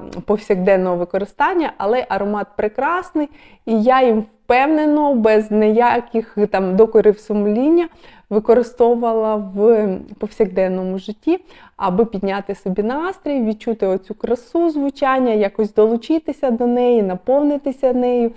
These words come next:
відчути якийсь такий прилив енергії, і цей аромат був тривалий час зі мною в квітні.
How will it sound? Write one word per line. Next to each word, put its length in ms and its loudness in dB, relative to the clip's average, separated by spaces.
відчути 540 -2
якийсь 300 -2
такий 340 -10
прилив 440 2
енергії, 1120 -2
і 280 0
цей 220 -2
аромат 480 -4
був 340 -2
тривалий 800 2
час 400 -2
зі 120 0
мною 480 4
в 200 0
квітні. 480 -6